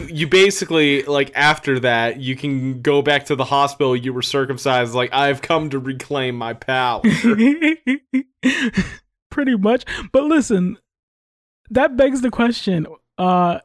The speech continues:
Speaker 2: if you're only gonna put, like, a toggle,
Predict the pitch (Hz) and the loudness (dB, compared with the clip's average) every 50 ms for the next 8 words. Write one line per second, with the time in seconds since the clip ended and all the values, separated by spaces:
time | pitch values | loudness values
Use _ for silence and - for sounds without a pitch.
0 | _ _ - 208 196 - 220 214 - 202 220 262 311 339 277 285 254 214 - - | _ _ -2 -2 0 2 2 2 2 2 2 2 2 0 0 0 -2 -2 -2 -2
1 | - 226 - 170 175 165 156 - - - _ _ _ _ _ _ _ _ _ _ | -2 -2 -2 0 -2 -4 -4 -4 -8 -18 _ _ _ _ _ _ _ _ _ _
2 | _ _ _ - 170 170 - - - 185 190 185 165 160 151 143 143 143 | _ _ _ -4 -4 -4 0 0 2 2 2 2 2 0 -2 -2 -4 -6